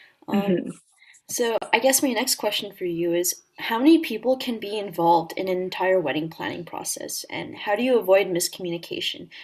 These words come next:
Speaker 1: Because I know sometimes you'll end up having, what, like, tens, uh, or, like, hundreds of people maybe involved?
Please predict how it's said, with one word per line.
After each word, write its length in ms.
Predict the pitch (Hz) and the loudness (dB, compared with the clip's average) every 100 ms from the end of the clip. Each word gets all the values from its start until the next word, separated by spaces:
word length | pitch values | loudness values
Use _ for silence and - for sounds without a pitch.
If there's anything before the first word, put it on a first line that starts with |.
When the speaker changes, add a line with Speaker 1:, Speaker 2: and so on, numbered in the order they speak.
| - | -16
Speaker 1:
Because 180 | 196 196 | -8 -6
I 100 | 190 | -2
know 260 | 190 185 | 2 2
sometimes 500 | 185 208 190 196 185 | 2 -4 -6 -6 -2
you'll 180 | 180 175 | -2 -2
end 200 | - 175 | -4 -2
up 80 | 180 | -4
having, 440 | - 165 160 156 - - _ | -2 -4 -4 -8 -12 -20 _
what, 220 | 175 - | -4 -4
like, 340 | - 165 - _ - | -6 -10 -12 _ -20
tens, 500 | - 156 175 180 - - | -8 -6 -4 -4 -6 -8
uh, 200 | - - - | -10 -10 -6
or, 100 | 175 | -4
like, 180 | 156 - | -4 -6
hundreds 400 | - 160 170 185 | -8 -8 -8 -12
of 80 | |
people 360 | - 202 220 226 | -12 -8 -4 -2
maybe 300 | 214 214 226 | -4 -6 -8
involved? 480 | 214 226 226 233 | -8 -6 -6 -6